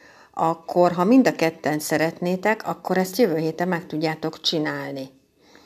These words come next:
Mert ez a yang víz, ö, ez egy olyan energia, ő az óceán. Szóval ő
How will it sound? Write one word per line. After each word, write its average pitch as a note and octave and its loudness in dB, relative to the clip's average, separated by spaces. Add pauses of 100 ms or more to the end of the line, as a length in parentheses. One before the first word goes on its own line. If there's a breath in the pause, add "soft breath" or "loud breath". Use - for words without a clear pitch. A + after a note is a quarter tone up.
(240 loud breath)
Mert D#3+ 0
ez E3 -2
a F3+ 4
yang G3+ 4
víz, G3+ 0
ö, E3+ 2 (120)
ez E3 -2
egy E3+ -2
olyan A3 4
energia, D#3 0
ő G3 4
az A3 2
óceán. - -2 (520 soft breath)
Szóval - -2
ő A#3 2